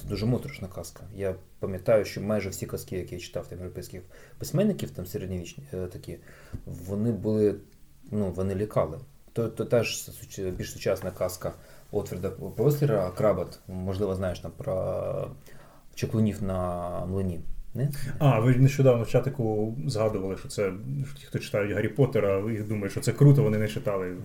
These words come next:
Speaker 1: Да, і там я
Speaker 2: Так.
Speaker 1: читав Крабата і про всі ці перетворення, про с-, е, вбивства учнів, е,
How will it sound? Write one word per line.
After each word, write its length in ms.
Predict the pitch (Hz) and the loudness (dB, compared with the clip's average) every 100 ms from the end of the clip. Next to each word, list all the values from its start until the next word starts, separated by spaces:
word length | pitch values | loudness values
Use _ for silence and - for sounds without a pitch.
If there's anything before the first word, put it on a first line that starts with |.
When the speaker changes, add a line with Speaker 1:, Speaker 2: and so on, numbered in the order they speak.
| - | -2
Speaker 1:
Да, 200 | 104 92 | 2 4
і 100 | 95 | 2
там 280 | 98 131 123 | 4 6 8
я 100 | 123 | 6
Speaker 2:
Так. 100 | 117 | 4
Speaker 1:
читав 240 | - 117 | 4 4
Крабата 500 | - 120 135 139 117 | 8 8 8 8 6
і 120 | 107 101 | 4 4
про 160 | - | 0
всі 200 | 95 107 | -4 -6
ці 180 | 95 101 | -6 -6
перетворення, 800 | - 101 98 101 104 104 98 95 | -4 -4 -2 4 4 4 0 -2
про 240 | 92 104 | -2 -4
с-, 380 | 95 - - 101 | -4 -10 -8 -4
е, 320 | 92 92 92 90 - - - - | 0 2 2 0 -10 -16 -16 -12
вбивства 1200 | - 87 107 104 - 101 101 98 95 92 90 87 92 | -10 -2 -2 -2 -6 0 4 6 6 6 4 2 0
учнів, 840 | 95 104 113 - 113 110 - | -2 -2 -2 0 2 0 -2
е, 40 | - | -6